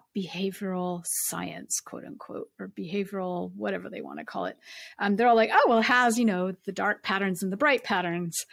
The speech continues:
Um, so it can go, it can be used for good and evil. I might be putting my foot in my mouth by saying, I don't think you would ever reach for the, the opportunity map if you were aiming for evil.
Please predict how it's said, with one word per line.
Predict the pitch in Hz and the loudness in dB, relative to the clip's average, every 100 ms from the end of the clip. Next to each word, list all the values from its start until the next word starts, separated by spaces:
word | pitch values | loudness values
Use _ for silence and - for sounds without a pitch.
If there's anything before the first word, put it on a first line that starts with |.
| - - _ | -20 -20 _
Um, | 214 208 | 0 2
so | 202 - | 2 0
it | |
can | 247 | 2
go, | 233 226 226 208 202 - - | 4 6 6 6 2 -4 -6
it | 226 | 0
can | 220 | 2
be | 226 | 4
used | 247 247 | 4 2
for | 233 | 2
good | 208 202 | 4 4
and | 196 208 254 | 2 0 2
evil. | 302 202 180 185 _ - - 233 | 2 2 0 -2 _ -20 -16 0
I | 247 | 4
might | 226 226 220 220 247 233 | 6 8 8 6 4 0
be | 247 240 | -2 -2
putting | 233 254 220 | 0 2 2
my | 202 - _ | 2 -4 _
foot | - - | -6 -2
in | 220 | 2
my | 247 | 2
mouth | 254 277 370 | 4 4 2
by | 370 220 | 2 0
saying, | 220 208 - | 0 -2 -2
I | 233 | 0
don't | 311 370 - | 2 2 -2
think | - 302 330 | -4 -4 0
you | 294 | 0
would | 233 233 _ | 0 0 _
ever | 240 233 262 | -2 0 2
reach | 220 226 - | 2 0 -2
for | - 202 185 - - - | -2 -2 -2 -8 -20 -2
the, | 220 208 - _ - | 0 0 -4 _ -8
the | 214 | -4
opportunity | - 208 208 - 190 220 294 294 | -2 -2 -2 0 4 4 4 4
map | 302 330 349 - | 4 2 0 -4
if | - 226 | -2 2
you | 220 240 | 4 4
were | 233 240 233 220 - _ | 4 4 6 2 -2 _
aiming | - 214 214 220 214 | 2 4 4 4 2
for | 202 - 190 - | 0 -4 -6 -4
evil. | 196 185 - - - | -6 -6 -6 -6 -8